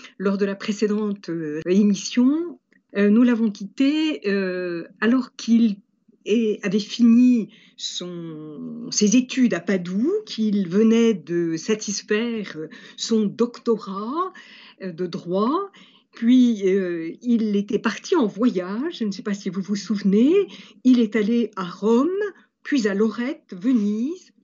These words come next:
Turin, pour enfin, euh, arriver en Savoie. Que se passe-t-il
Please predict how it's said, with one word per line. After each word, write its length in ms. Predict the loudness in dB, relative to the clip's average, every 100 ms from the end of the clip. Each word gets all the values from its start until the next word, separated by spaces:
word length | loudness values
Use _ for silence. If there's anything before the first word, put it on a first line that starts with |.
| _
Turin, 520 | -4 -4 -2 -6 -6 -10 _ _ _ _ _ _ -2
pour 180 | 0
enfin, 560 | 2 0 -4 -4 -2 -6 -12 _ _ _ -2
euh, 320 | 0 0 -4 -4
arriver 560 | -2 -2 -4 -6 -6 _
en 260 | -4 -4 _
Savoie. 640 | -20 -6 -4 -4 -10 -12 _ _ _ _ _ _ _ _ _ _ _ _ _ _ _ _ _ -12
Que 120 | -2 0
se 100 | 0
passe-t-il 800 | -2 -6 -10 -4 0 0 0